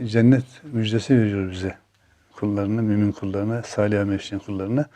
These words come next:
Kabul Rabbani. Şimdi insan, e, Cenab-ı Hak iltifatın rızasını düşündü mü?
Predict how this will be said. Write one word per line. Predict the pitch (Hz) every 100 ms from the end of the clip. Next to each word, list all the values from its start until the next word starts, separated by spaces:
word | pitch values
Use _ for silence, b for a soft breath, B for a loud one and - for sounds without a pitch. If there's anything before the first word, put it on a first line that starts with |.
| B B B B B B B B B B _
Kabul | - 127 135 131
Rabbani. | 131 117 120 110 95
Şimdi | - 127 123 160
insan, | 135 151 143 151 190 240 _ _ _ _ _ -
e, | 123 110
Cenab-ı | 127 131
Hak | 113
iltifatın | 143 120 113 123 - 120
rızasını | 117 117 107 123
düşündü | 110 - 120 113
mü? | 104 127